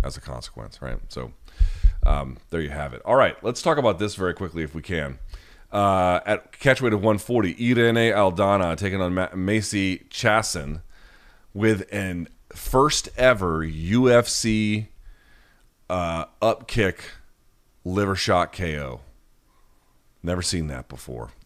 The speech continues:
Unbelievable. First round, Aldana is boxing her up. Macy shoots.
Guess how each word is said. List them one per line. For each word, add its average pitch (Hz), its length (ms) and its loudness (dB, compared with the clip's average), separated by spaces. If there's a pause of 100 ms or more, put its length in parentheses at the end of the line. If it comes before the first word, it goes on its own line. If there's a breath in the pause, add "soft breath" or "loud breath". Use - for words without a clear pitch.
Unbelievable. 80 760 -6 (680 soft breath)
First 139 420 4
round, 113 360 6
Aldana 98 560 4
is 85 120 -2
boxing 92 440 0
her 95 160 2
up. 87 340 0 (480)
Macy 95 640 -2
shoots. - 600 -2